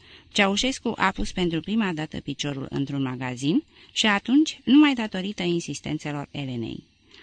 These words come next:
Aceasta s-a întâmplat în timpul unei vizite oficiale la New York, când el a acceptat o invitație făcută de conducerea luxosului magazin Mackis de a vizita clădirea principală a acestuia din Herald Square.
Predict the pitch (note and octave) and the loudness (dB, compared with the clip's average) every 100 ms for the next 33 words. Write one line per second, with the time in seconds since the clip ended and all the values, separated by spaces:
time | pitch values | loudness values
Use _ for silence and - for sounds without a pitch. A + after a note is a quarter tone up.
0 | - - - F#3+ B3+ D#4 C#4 B3 G#3 F#3+ | -20 -4 0 2 2 2 0 0 -2 -4
1 | E3+ F#3+ A3 - E3+ G3 G#3 F#3+ - E3+ | -4 -4 -2 0 0 0 -2 -4 -2 0
2 | D#3+ D#3 A3+ A3+ D#3+ D3 - C3 C#3+ C#3+ | 0 0 -4 -4 -4 -6 -6 -6 -4 -4
3 | C#3 C3+ C#3+ C3 B2+ - - - - - | -6 -4 -2 -2 -2 -6 -10 -20 -20 -20
4 | _ - G3+ A#3+ D4 B3 A#3 - F#3+ A3+ | _ 0 4 6 4 4 0 -4 -6 -4
5 | A#3+ F#3 D#3 C3+ - C3+ - G3 - E3 | -2 0 0 -2 -6 -8 -6 -8 -8 -8
6 | C#3+ E3+ D#3 D3+ D3 C#3+ D3+ - D3 C#3+ | -8 -6 -6 -6 -4 -4 -4 -6 -6 -6
7 | C#3 - D3 - C#3+ C#3+ C3+ C#3 C3+ C#3+ | -8 -8 -10 -6 -4 -4 -4 -6 -4 -4
8 | C3+ - D3 C3+ - F3 - - - - | -4 -2 -4 -4 -8 -10 -10 -16 -20 -20
9 | - - F#3+ G3 F#3 E3+ E3+ - C4+ - | -12 -2 4 4 4 -2 -4 -2 -4 -4
10 | G3 F3+ C4 B3+ D#3 A#2 - - D3+ D3 | -4 0 2 2 -2 -4 -6 -4 -6 -4
11 | - C#3 C#3 - C#3+ - F3 E3 E3 - | -6 -6 -6 -6 -8 -6 -4 -2 -2 0
12 | G#3+ B2 B2+ - C3+ A#2+ | -2 -4 -8 -8 -8 -8